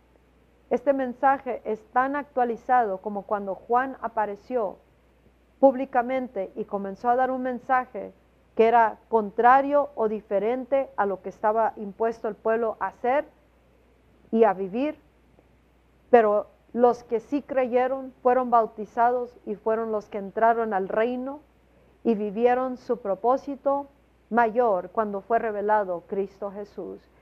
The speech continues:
Es, el Cristo de Dios está a punto de ser revelado en la hora final, antes de la venida de Jesús, y luego vendrá por su iglesia.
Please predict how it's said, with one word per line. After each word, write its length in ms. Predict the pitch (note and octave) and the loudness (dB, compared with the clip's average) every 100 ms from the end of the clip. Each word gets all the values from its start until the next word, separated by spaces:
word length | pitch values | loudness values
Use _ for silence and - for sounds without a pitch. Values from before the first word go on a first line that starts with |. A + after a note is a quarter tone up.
| _ _ | _ _
Es, 200 | G3+ - | -10 -8
el 200 | A#3+ G#3 | -8 -6
Cristo 340 | A3 C#4 C#4+ D4+ | -2 -2 0 0
de 80 | B3+ | 2
Dios 240 | C4+ B3+ | 0 -2
está 200 | A#3+ - | -8 -6
a 60 | A3+ | -4
punto 260 | C4+ B3+ | -4 -4
de 60 | A#3+ | -4
ser 160 | A#3+ A#3+ | -4 -2
revelado 360 | A#3+ A3 A3+ | -2 2 0
en 60 | A3+ | 2
la 100 | G3 | -2
hora 220 | G#3+ A#3 | 0 -2
final, 440 | A#3 G3+ G#3+ A#3+ A#3+ | -2 -4 0 -2 -2
antes 340 | A3+ A#3 B3 | -6 -4 -8
de 80 | A3 | -4
la 120 | G#3 | -4
venida 240 | F#3+ G#3 A3+ | -4 -4 -4
de 100 | G#3 | -4
Jesús, 480 | F#3+ - B3+ C4+ _ _ _ _ - | -10 -8 -10 -10 _ _ _ _ -4
y 100 | G3+ | 0
luego 360 | G#3+ C4+ C4 | 4 4 2
vendrá 560 | A#3 G#3+ G3+ A3+ A#3+ A#3+ | -2 -4 -2 0 0 -2
por 140 | - G3+ | -8 -8
su 120 | - | -8
iglesia. 580 | F#3 G3+ A3 A#3 B3+ | -6 -2 -2 -2 -8